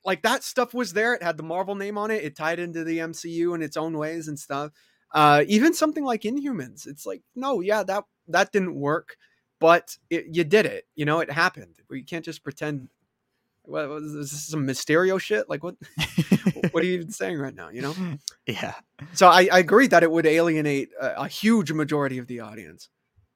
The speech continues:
Speaker 2: Oh, yeah. Jorge says, "If Toby's theme song plays when he appears like Spider-Man three, I will literally moviegasm." Same here. I completely
Speaker 1: Just
Speaker 2: agree.
Speaker 1: wait.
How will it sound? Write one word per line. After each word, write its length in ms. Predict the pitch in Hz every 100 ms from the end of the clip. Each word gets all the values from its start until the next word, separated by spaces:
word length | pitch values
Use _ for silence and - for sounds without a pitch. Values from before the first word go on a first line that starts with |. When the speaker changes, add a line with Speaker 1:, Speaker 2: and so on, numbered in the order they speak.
| _ -
Speaker 2:
Oh, 100 | 107
yeah. 180 | 90 85 _ _ _ - _
Jorge 300 | 151 160 160
says, 200 | 156 139
"If 100 | 135
Toby's 320 | - 147 160 -
theme 160 | 143
song 260 | - 123 123
plays 240 | 127 117
when 100 | 110
he 100 | 110
appears 280 | 107 - 107
like 140 | 101 -
Spider-Man 400 | 104 101 101 95
three, 320 | 101 104 104
I 120 | 98
will 180 | 98 95
literally 520 | 95 110 117 117 117
moviegasm." 720 | 95 95 92 87 82 87 92 - _
Same 340 | - - 110 98
here. 320 | 98 87 87
I 60 | 87
completely 340 | 92 98 101
Speaker 1:
Just 120 | 92
Speaker 2:
agree. 100 | 92
Speaker 1:
wait. 260 | 85 92 82